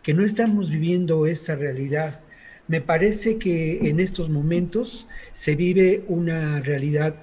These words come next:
política muy compleja, muy, eh, dinámica, eh, con muchas vicisitudes, pero en donde el ejército y las Fuerzas Armadas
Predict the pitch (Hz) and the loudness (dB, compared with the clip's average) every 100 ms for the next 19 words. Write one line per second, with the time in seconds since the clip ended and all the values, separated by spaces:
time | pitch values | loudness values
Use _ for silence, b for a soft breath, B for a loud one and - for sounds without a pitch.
0 | - 151 160 - 185 170 151 143 151 156 | -2 0 0 -2 -6 -2 -2 -2 0 2
1 | 247 - 147 135 135 - 233 - - b | 2 0 -4 -4 -8 -8 -14 -16 -20 b
2 | b b b b - 151 165 190 - - | b b b b 0 2 4 4 2 0
3 | 143 131 135 120 135 135 143 147 156 165 | 0 0 -2 -4 -6 -4 0 2 2 2
4 | 175 175 180 214 - - - b b b | 0 -2 -2 -2 -4 -16 -20 b b b
5 | b _ 175 147 151 147 165 208 220 156 | b _ -6 -4 0 2 4 4 2 0
6 | 165 160 170 165 135 156 156 190 190 - | -2 -4 -4 -6 -4 -4 0 0 0 -2
7 | 143 139 143 135 135 139 139 - 147 147 | -2 0 -2 -4 -4 -2 -4 -2 -4 -4
8 | - 190 185 147 - 170 208 B B 151 | -2 -4 -4 -10 -6 -6 -8 B B -4
9 | 139 143 175 175 180 156 143 143 151 156 | -2 -2 -4 -4 -6 -8 -6 -4 -4 -4
10 | 170 - | -6 -10